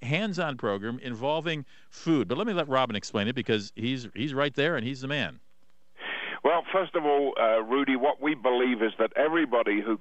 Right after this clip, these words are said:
Speaker 2: cooks, uh, lunch or dinner in their kitchen at home is a would-be star chef. And they probably secretly think when they watch Top Chef on cable television that they could do as well as the chefs that are competing on the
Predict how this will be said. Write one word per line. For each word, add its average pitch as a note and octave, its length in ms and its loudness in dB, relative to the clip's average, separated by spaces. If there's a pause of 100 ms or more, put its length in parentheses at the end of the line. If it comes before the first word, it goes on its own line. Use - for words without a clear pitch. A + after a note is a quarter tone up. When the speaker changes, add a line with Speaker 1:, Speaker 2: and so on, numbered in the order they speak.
Speaker 2:
cooks, - 340 -4 (140)
uh, G2+ 200 6
lunch C3+ 280 2 (100)
or B2 80 2
dinner A2+ 420 2
in G#2 140 -2
their G2+ 160 2
kitchen B2 420 -2
at G2+ 140 -4
home G#2 420 0 (520)
is A#2 180 4
a G#2+ 160 4
would-be A#2 720 0 (120)
star A2+ 320 4 (140)
chef. A2+ 220 2 (560)
And A2 200 0
they G#2+ 120 4 (280)
probably F#3 800 4 (300)
secretly E3+ 760 2 (100)
think C3+ 300 0
when G#2+ 200 -2
they A2 120 4
watch A#2 480 0
Top B2 220 0
Chef A#2 300 2 (100)
on G2+ 260 -2
cable A2+ 360 2
television F2 720 0 (340)
that B2+ 160 2
they D3+ 160 2
could C3+ 260 -4
do C3 260 4
as A2+ 60 -2 (100)
well C3 460 4
as A2 60 0 (100)
the G#2+ 100 2 (140)
chefs A#2+ 200 2 (120)
that G#2+ 140 2
are G2 60 0
competing F2+ 640 -2
on F#2 140 2
the F#2+ 100 -8